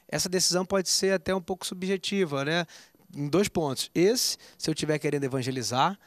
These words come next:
querendo ganhar o coração da pessoa, ou então, se eu quiser mostrar, porque se eu quiser ganhar o coração da pessoa, botar aquilo ali, não vai afetar minha comunhão com Deus. Eu tenho um,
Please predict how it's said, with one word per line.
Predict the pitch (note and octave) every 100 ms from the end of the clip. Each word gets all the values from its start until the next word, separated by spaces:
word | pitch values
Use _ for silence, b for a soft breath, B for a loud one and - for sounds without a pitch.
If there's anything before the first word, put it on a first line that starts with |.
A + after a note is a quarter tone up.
| b b -
querendo | C3 C3+
ganhar | C#3 C3+ C#3
o | D3+
coração | - B2+ A#2 C3+
da | C3
pessoa, | - C#3+ - D3 F3 G#3+ b b b
ou | G3 G#3
então, | F#3+ - F#3 G3+
se | G#3
eu | G3
quiser | F#3+ D#3+ F3 - _ _ -
mostrar, | E3 G3+ - - D#3 D#3+
porque | - A3+ - _ -
se | -
eu | B3
quiser | A3
ganhar | G3+ G3
o |
coração | F#3+ F3 F3
da | D#3+
pessoa, | D#3 F#3+
botar | F3 D3 - D#3 C#3+
aquilo | C3 E3
ali, | F#3+
não | C#4+
vai | C#4+
afetar | - G3+ F#3
minha |
comunhão | E3+ E3+ D#3 D#3+
com | G#3
Deus. | E3+ D#3
Eu | B2+
tenho | - D#3+
um, | D#3+ B2